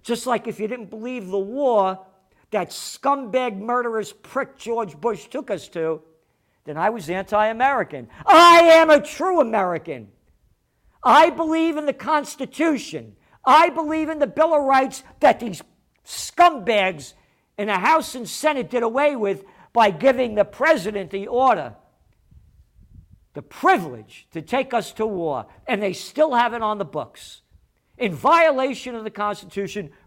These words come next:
read Phil Giraldi's articles, and also, of course, Ron Paul's. That Ron Paul's liberty. Yeah, what else? Will the Delta variant cut growth forecasts? New jobless claims reach era low.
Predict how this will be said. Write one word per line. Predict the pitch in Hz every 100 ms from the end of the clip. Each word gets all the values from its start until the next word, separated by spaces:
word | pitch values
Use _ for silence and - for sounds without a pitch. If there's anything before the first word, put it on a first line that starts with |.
| -
read | 180 247 - _ _
Phil | - 214 196
Giraldi's | 180 175 190 180 175 156 143
articles, | 175 170 165 165 151 _ _ _
and | - 160
also, | 175 165 - 165 151
of | 131 -
course, | 147 135 - _ _ _
Ron | 143 143 135
Paul's. | 113 160 143 127 104 - - _ _ _ _ - _ _
That | - 135
Ron | 127 135
Paul's | - 139 117
liberty. | 117 139 131 113 - _ _ _ _ -
Yeah, | 160 135
what | 110 180
else? | 185 127 - - _ _ _ _ _ _ -
Will | 160
the | 156
Delta | 151 202 220 214
variant | 170 214 214 202 185 -
cut | 202 202 _ -
growth | 196 180
forecasts? | - 143 127 - 123 110 - _ - _ _ _ _ _ _ _ -
New | 185
jobless | 156 190 202 196 190 -
claims | - 185 185 185 175 147 -
reach | 175 180 - -
era | 190 180 180
low. | 170 147 113